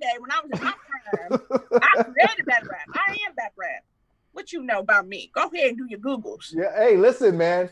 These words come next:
Speaker 2: Y'all can't be young forever, all right? You guys don't understand what it's like to have this
Speaker 1: Go ahead,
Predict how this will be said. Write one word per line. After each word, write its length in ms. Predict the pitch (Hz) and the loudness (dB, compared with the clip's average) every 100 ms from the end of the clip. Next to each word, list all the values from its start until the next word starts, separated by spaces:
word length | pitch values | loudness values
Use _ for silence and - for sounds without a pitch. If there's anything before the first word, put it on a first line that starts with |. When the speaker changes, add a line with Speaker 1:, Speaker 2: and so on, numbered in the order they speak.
| - | -8
Speaker 2:
Y'all 300 | 123 233 349 | -10 -8 -8
can't 340 | - 403 381 | -6 -6 -2
be 100 | 349 | 0
young 360 | 294 269 330 285 | 2 4 2 0
forever, 500 | - - 254 349 220 | -4 -2 4 4 4
all 320 | 151 156 180 | 4 4 4
right? 240 | 190 214 233 | 6 4 4
You 160 | 240 | 0
guys 280 | 330 302 277 | 0 0 4
don't 180 | 262 226 | 2 4
understand 600 | 247 330 - 262 285 247 | 6 6 6 6 6 6
what 160 | 220 214 | 6 6
it's 140 | 208 | 4
like 260 | 226 254 - | 2 -2 -2
to 120 | 208 | -6
have 240 | 214 214 190 | -2 -2 0
this 180 | 214 - | -2 -2
Speaker 1:
Go 60 | |
ahead, 60 | 277 | -2